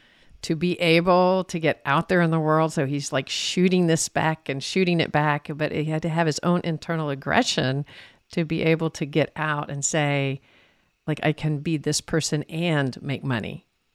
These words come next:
So, Lisa, in that story, you've integrated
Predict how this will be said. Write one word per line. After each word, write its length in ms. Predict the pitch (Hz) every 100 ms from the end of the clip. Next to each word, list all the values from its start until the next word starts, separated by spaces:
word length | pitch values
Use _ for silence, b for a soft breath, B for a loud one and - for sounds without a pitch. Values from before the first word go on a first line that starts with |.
| _ _ _ _ _ _ - 170
So, 320 | - 196 - _
Lisa, 240 | 208 202 202
in 80 | 180
that 180 | -
story, 580 | - - 254 262 180 147
you've 340 | 147 165 170 -
integrated 1040 | 196 240 254 180 143 139 139 139 139